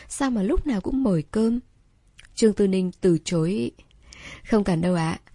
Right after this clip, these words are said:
hôm qua ở nhà còn dư rất nhiều đồ ăn, nhiều thứ lắm, bỏ đi thì rất tiếc." "Vậy thì về nhà em ăn,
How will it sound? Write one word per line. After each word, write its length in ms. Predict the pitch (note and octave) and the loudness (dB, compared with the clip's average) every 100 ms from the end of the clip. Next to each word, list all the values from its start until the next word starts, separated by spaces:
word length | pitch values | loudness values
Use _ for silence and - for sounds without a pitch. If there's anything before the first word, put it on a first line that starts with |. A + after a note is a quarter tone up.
| - - | -20 0
hôm 180 | B3+ | 2
qua 180 | B3 A#3+ | 4 2
ở 160 | A3 F3+ | 2 0
nhà 320 | E3 D#3+ D#3 - | 2 0 0 0
còn 180 | E3+ | -2
dư 220 | E3 G3+ F#3+ | 2 2 2
rất 240 | D4 - | 0 0
nhiều 120 | F#3+ | 0
đồ 120 | E3 | 0
ăn, 340 | E3 F3+ F#3+ F3+ - - - | -2 -2 -2 -4 -8 -20 -8
nhiều 220 | G3+ F#3 D#3 | 2 2 4
thứ 200 | F3 F3 | 0 0
lắm, 300 | G#3+ B3 E4 - - | -2 -2 -4 -10 -4
bỏ 200 | G#3 E3 | -2 0
đi 220 | - F#3+ F3+ | 2 0 2
thì 120 | E3+ | -2
rất 240 | A#3 B3 | -2 -4
tiếc." 220 | - C4 D4 - _ _ _ _ _ _ _ _ _ _ _ _ - - | -2 -2 -2 -10 _ _ _ _ _ _ _ _ _ _ _ _ -14 2
"Vậy 140 | A3+ | 2
thì 300 | - G3 F3+ | 4 4 4
về 200 | E3+ F3+ | 4 4
nhà 140 | E3+ E3 | 4 2
em 200 | G3 G3 | 0 0
ăn, 260 | G3 G3+ | -2 -2